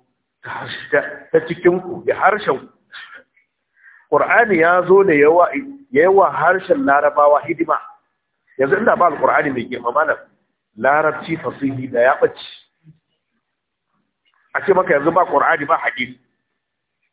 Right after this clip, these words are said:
Ainihin Larabci da muka sani, malam, da babu shi a doron ƙasa. Malam, idan ka je Algeria, idan mutum yana maka Larabci, da ka san yana maka Faransanci, haka za ka ta ji. Ba za ka kama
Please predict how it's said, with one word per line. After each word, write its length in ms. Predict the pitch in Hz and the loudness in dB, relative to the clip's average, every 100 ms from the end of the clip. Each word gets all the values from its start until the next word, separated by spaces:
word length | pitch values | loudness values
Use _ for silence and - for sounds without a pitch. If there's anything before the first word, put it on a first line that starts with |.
| _ _ _ _ _ - - - | _ _ _ _ _ -20 -14 -2
Ainihin 500 | 170 196 196 190 190 | 0 2 2 2 2
Larabci 400 | 190 190 190 - | 2 2 0 -2
da 80 | 151 | -2
muka 200 | 151 - | -2 -6
sani, 180 | 143 135 | -6 -2
malam, 300 | 143 151 127 | -2 -2 -4
da 80 | 120 | -4
babu 280 | - 185 160 | -2 -2 -4
shi 80 | - | -14
a 80 | - | -14
doron 240 | 113 113 | -14 -14
ƙasa. 240 | - - - _ _ _ _ _ _ _ _ _ _ _ _ _ | -20 -16 -18 _ _ _ _ _ _ _ _ _ _ _ _ _
Malam, 240 | 151 180 - | -2 -2 0
idan 220 | 151 165 | 0 0
ka 80 | 175 | 0
je 120 | 180 | -2
Algeria, 680 | 147 120 135 143 139 120 - - _ _ _ _ _ _ _ | -2 -4 -2 2 2 0 -6 -20 _ _ _ _ _ _ _
idan 200 | 135 165 208 | -2 0 0
mutum 280 | - 185 | 0 -2
yana 300 | 170 160 160 139 | 0 0 0 0
maka 240 | 147 139 | -2 0
Larabci, 520 | 123 127 127 - 135 123 | 0 2 2 0 -12 -12
da 60 | 127 | -12
ka 120 | 143 | -14
san 120 | 147 | -4
yana 180 | 160 139 | -2 0
maka 180 | 135 135 | -2 -6
Faransanci, 720 | 123 117 107 117 - - _ _ _ _ - - 143 165 170 - | -10 -10 -10 -20 -20 -20 _ _ _ _ -18 -16 -12 -12 -8 -6
haka 200 | 165 156 | -2 0
za 100 | 151 | 0
ka 100 | 135 | -4
ta 100 | 135 | -8
ji. 260 | 131 - _ _ _ _ _ _ _ _ _ _ _ _ _ _ _ - | -12 -18 _ _ _ _ _ _ _ _ _ _ _ _ _ _ _ -4
Ba 80 | 156 | 0
za 140 | 226 | 2
ka 80 | 247 | 0
kama 300 | - 208 220 | 0 0 0